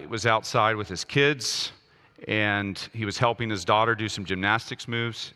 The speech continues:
and he l-, realized he hadn't heard his three-year-old for a few minutes, and he walked over to the pool, and his three-year-old face down in the pool, gets him out, calls nine one one. He's dead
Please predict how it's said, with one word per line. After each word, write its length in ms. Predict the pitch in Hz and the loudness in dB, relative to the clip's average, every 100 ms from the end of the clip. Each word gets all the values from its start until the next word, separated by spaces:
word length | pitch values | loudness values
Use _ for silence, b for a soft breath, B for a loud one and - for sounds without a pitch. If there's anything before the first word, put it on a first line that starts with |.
| _ | _
and 120 | 101 | -6
he 220 | 98 92 85 _ _ _ _ _ 107 | -4 -4 -8 _ _ _ _ _ -16
l-, 100 | 101 - | -16 -4
realized 540 | 113 117 98 95 104 | 0 4 4 4 0
he 100 | 107 | 0
hadn't 200 | 101 101 | 0 0
heard 280 | 82 113 104 | -2 0 0
his 200 | 101 92 | -2 -6
three-year-old 600 | - 131 107 85 71 73 - _ b b | -6 -4 -2 -2 -6 -10 -20 _ b b
for 100 | - | -6
a 60 | 90 | -6
few 200 | - 95 | -6 -8
minutes, 340 | 87 85 - | -6 -6 -6
and 80 | 95 | -8
he 40 | 90 | -4
walked 320 | 95 90 98 | -2 -4 -4
over 180 | 95 92 | -6 -6
to 60 | |
the 100 | 85 | -10
pool, 380 | 82 107 92 82 _ _ _ b b b b b _ | -8 -6 -6 -8 _ _ _ b b b b b _
and 60 | 104 | -12
his 160 | 98 - | -10 -6
three-year-old 460 | 101 92 90 85 - _ _ _ _ _ _ _ _ | -4 -4 -4 -6 -10 _ _ _ _ _ _ _ _
face 320 | - 92 - | -8 -8 -6
down 220 | 92 87 | -8 -8
in 80 | 82 | -8
the 80 | 80 | -10
pool, 280 | 92 76 76 _ _ _ b b b b | -12 -14 -16 _ _ _ b b b b
gets 180 | 101 98 | -6 -4
him 140 | 95 92 | -4 -2
out, 240 | 90 90 _ _ b b - | -2 -4 _ _ b b -6
calls 260 | 98 95 | -4 -2
nine 220 | 92 90 87 | -2 -4 -4
one 180 | 90 | -8
one. 280 | 90 92 85 - _ b b b _ | -6 -6 -8 -12 _ b b b _
He's 200 | - 98 | -12 -10
dead 360 | - 90 85 78 | -4 -2 -2 -4